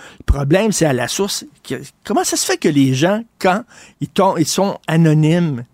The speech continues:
soudainement, ils t'insultent parce qu'ils sont anonymes. Des choses qu'ils te diront jamais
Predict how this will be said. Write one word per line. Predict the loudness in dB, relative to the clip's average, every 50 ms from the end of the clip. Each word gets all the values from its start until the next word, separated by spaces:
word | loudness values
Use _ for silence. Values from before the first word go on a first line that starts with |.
| _ _ _ _ _ _ _
soudainement, | -14 -10 -6 -4 0 0 2 2 2 2 0 0 0 -2 -2 -6 _ _ _ _ _ _ _ _ _ _ _ _ -10
ils | -6
t'insultent | -4 -2 -2 -2 -2 -2 -2 0 0 0 0 0 -4 -8 -12
parce | -12 -12 -10
qu'ils | -8 -6
sont | -4 -4 -2 -2 -2
anonymes. | -2 0 0 0 0 0 0 -2 -2 -4 -8 -10 -12 -8 -4
Des | -2 -2
choses | 0 0 0 -2 -2
qu'ils | -4 -6
te | -4
diront | -2 0 0 2 2 2
jamais | 2 2 2 2 2 0 -2 -2 -6